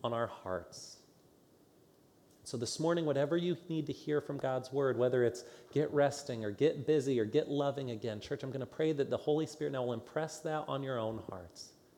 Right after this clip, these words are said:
And will you join me now in prayer as we ask God to help us take the best next steps in our life to fight the grip of sloth and to instead embrace diligent rest, work, and love like Jesus does. Let's pray.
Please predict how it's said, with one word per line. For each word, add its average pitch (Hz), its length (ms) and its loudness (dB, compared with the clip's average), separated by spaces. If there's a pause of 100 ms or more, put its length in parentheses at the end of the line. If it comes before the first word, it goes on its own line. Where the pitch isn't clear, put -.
(840)
And 110 80 -8
will 113 80 -2
you 139 100 4
join 151 340 2
me 165 100 -2
now 147 240 0
in 139 80 0
prayer 135 300 2
as 120 140 0
we 123 120 4
ask 131 380 -6
God 123 220 0
to 107 80 0
help 147 260 2
us 139 160 -2
take - 540 -2
the - 40 -8
best 147 440 -4
next 151 300 -4
steps - 340 -2
in 120 60 -2
our 120 120 2
life 104 360 0
to - 100 -16
fight 156 420 0
the 170 60 -2
grip 143 240 0
of 147 100 0
sloth 104 540 0 (420)
and 110 120 -6
to 120 120 -2
instead 123 400 0
embrace 107 400 0
diligent 113 640 0 (240)
rest, 135 600 0 (300)
work, 127 400 2
and 107 140 -4
love 104 500 2
like 104 220 4
Jesus 90 440 -6
does. 87 340 -14
Let's 113 180 -2
pray. 87 320 -8